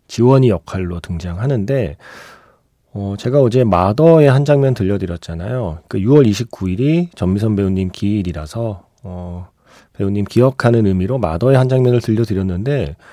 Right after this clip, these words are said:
그때 제가 생각해보니까요, 마더에서 전미선 배우께서 맡은 역할이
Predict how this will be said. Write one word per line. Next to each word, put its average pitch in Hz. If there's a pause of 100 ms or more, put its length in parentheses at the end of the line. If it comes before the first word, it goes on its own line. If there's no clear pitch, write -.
(640)
그때 -
제가 117
생각해보니까요, 113
마더에서 135
전미선 131
배우께서 123
맡은 101
역할이 92